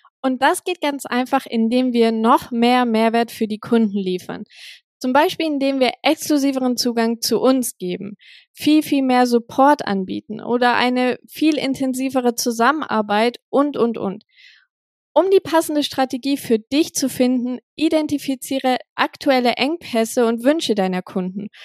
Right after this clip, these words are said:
Wo fehlt ihnen aktuell Support? Wo könntest du sie noch viel mehr unterstützen oder wie könntest du sie auch noch viel schneller an ihr Ziel bringen?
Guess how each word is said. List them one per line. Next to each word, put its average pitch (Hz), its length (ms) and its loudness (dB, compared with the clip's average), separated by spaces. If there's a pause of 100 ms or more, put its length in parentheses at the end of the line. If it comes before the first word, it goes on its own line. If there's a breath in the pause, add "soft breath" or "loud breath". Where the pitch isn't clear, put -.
(260 loud breath)
Wo 311 200 6
fehlt 277 460 -2
ihnen 254 260 -2
aktuell 233 540 -2
Support? 226 680 2
Wo 240 140 4
könntest 247 480 -4
du 240 80 -2
sie 233 160 -4
noch 233 220 2
viel 285 320 -2
mehr 262 180 0
unterstützen 240 720 -4
oder 226 320 2
wie 254 360 -4
könntest 262 400 -6
du 247 60 -8
sie 226 180 -6
auch 226 120 -6
noch 233 140 -6
viel 277 240 -6
schneller 233 340 -2
an 220 160 -4
ihr 214 140 -4
Ziel 311 300 -2
bringen? - 260 -10